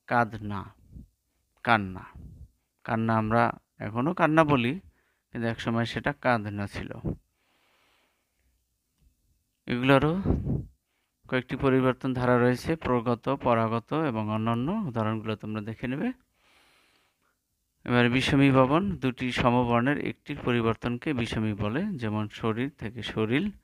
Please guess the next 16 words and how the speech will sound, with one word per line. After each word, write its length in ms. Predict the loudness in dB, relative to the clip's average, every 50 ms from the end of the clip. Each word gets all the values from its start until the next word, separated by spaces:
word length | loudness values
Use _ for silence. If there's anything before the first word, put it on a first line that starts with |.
| _ _ _ _ _ _ _ -8
অর্থাৎ 220 | -4 -2 0 0
এখানে, 460 | 0 0 -2 -2 -4 -4 -2 -2 -2
আহ, 1300 | -4 -6 -8 -14 _ _ _ _ _ _ _ _ _ _ _ _ _ _ _ _ -4 0 2 2 2 2 0
শেষের 600 | 0 0 0 0 0 0 0 0 0 -2 -4 -10 -6
রটা, 540 | -2 0 0 0 0 -2 -6 -6 -6 -6 -8 -12 _ _ _ _ _
আহ, 420 | -6 -4 -4 -2 -2 -4 -4 -4
ল 280 | -4 -2 0 2 2 0
হয়ে 320 | 0 -2 -2 -2 -2 -2
গেছে, 300 | -4 -6 -6 -6 -6 -6
অর্থাৎ, 340 | -6 -6 -6 -6 -8 -8 -8 -8 _ _ _ _ _ _ _ _ _ _ _ _ _ _ _ _ -6
আহ, 160 | -4 -2 -2
দুটি 280 | 0 -2 -4 -4 -4 -4
সমবর্ণের 600 | 0 2 4 4 6 4 4 4 2 2 0 0
একটির 300 | 0 -2 _ -8 -10 -2
পরিবর্তন 580 | 0 2 2 2 2 0 -2 -4 -6 -8 -6
হয়। 220 | -4 -4 -4 -4